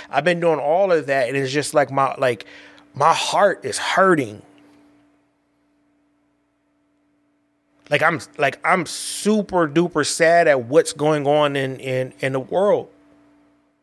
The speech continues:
And I just, I don't understand for the life of me why it is the way that it is. And so as I, as I'm processing through this week, and I'm, I'm,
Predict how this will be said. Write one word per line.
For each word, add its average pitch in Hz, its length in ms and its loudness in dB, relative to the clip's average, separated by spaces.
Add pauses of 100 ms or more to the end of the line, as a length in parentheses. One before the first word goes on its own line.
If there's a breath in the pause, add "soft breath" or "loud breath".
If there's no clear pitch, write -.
(1400)
And 165 120 0
I 165 100 2
just, 156 320 -2
I 147 140 4
don't 151 260 0
understand 156 720 0
for 156 140 0
the 135 120 0
life 156 360 2
of 143 180 -8
me 131 460 -4 (140)
why 131 960 0 (840)
it 151 140 2
is 160 240 2
the 139 80 0
way 143 260 2
that 120 80 -6
it 113 140 -8
is. - 460 -8 (440 loud breath)
And 135 160 -6
so 160 140 4
as 147 180 2
I, 143 280 4
as 143 180 2
I'm 135 120 0
processing 180 540 0
through 165 180 -2
this 131 180 0
week, 160 440 -2
and 139 120 4
I'm, 131 220 0
I'm, 127 420 -2